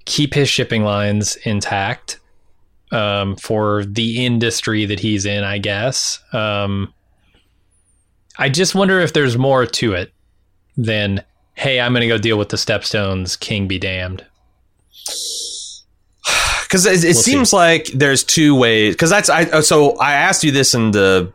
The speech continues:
Speaker 2: the show, and I don't think I got a straight answer. On a scale of light treason at one and high
Speaker 1: Hmm.
Speaker 2: treason at ten, what kind of treason is happening here?
Speaker 1: Um,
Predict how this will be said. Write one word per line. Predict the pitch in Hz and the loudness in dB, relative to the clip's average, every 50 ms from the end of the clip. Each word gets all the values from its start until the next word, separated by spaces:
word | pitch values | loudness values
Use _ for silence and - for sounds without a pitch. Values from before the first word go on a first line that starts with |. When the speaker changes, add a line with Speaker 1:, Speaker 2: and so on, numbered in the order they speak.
| _ - | _ -2
Speaker 2:
the | 104 92 | -2 0
show, | - - - 110 104 101 | 0 2 2 2 2 2
and | 101 | 2
I | 104 | 2
don't | 104 | 0
think | 107 104 101 | 0 0 0
I | |
got | 92 95 90 | 0 0 0
a | 87 | 0
straight | - - - 92 90 90 | -2 0 0 0 0 2
answer. | 87 87 85 82 - 82 78 76 73 69 69 - - _ - - - - - _ _ _ _ _ _ _ _ _ _ _ _ _ - - | 0 0 0 -2 -2 -2 -2 0 -2 -2 -4 -6 -10 _ -20 -20 -20 -20 -20 _ _ _ _ _ _ _ _ _ _ _ _ _ -4 -2
On | 139 147 | 0 2
a | 139 | 2
scale | - - 196 190 202 196 180 | 2 2 4 4 4 4 4
of | 170 156 143 135 127 117 107 - | 4 4 4 4 2 0 -2 0
light | - 131 127 135 147 165 151 - | 2 2 4 4 4 4 2 2
treason | - - 156 156 147 135 143 147 139 131 | 2 2 4 4 4 4 4 2 2 2
at | 107 82 110 | 2 2 2
one | 113 123 123 123 123 123 123 123 123 123 120 | 4 4 4 4 4 2 2 2 2 0 0
and | - 104 101 98 95 | 0 0 0 0 0
high | - 120 117 120 120 | 0 0 2 2 2
Speaker 1:
Hmm. | 120 | 2
Speaker 2:
treason | 117 113 110 104 98 104 98 | 2 2 2 2 2 2 0
at | 90 78 - | 0 -2 -2
ten, | - 117 104 98 95 90 87 87 87 85 82 76 - | 0 0 2 2 2 2 2 2 0 0 -2 -4 -6
what | 104 101 123 135 139 | -2 0 0 0 2
kind | - 147 135 135 | 0 0 0 0
of | 110 | 0
treason | - - 117 113 104 92 92 92 90 87 87 | 0 0 2 2 2 2 2 0 0 2 0
is | 82 80 - | 0 0 0
happening | 98 90 82 80 - 76 76 76 | 0 -2 -2 -2 -4 -6 -4 -4
here? | 78 73 67 62 62 65 - - _ _ _ _ _ _ _ _ _ _ _ _ _ _ _ _ _ _ _ _ _ _ _ _ _ _ _ _ _ _ _ _ _ _ _ _ _ _ _ - - - - - - - - _ _ _ _ _ _ _ _ _ _ _ _ _ _ _ _ _ _ _ _ _ _ - | -4 -4 -4 -4 -6 -8 -10 -12 _ _ _ _ _ _ _ _ _ _ _ _ _ _ _ _ _ _ _ _ _ _ _ _ _ _ _ _ _ _ _ _ _ _ _ _ _ _ _ -20 -20 -20 -20 -20 -20 -20 -20 _ _ _ _ _ _ _ _ _ _ _ _ _ _ _ _ _ _ _ _ _ _ -6
Speaker 1:
Um, | - 156 170 190 202 214 220 214 214 208 208 202 151 | -2 0 2 2 4 4 4 4 2 2 2 2 0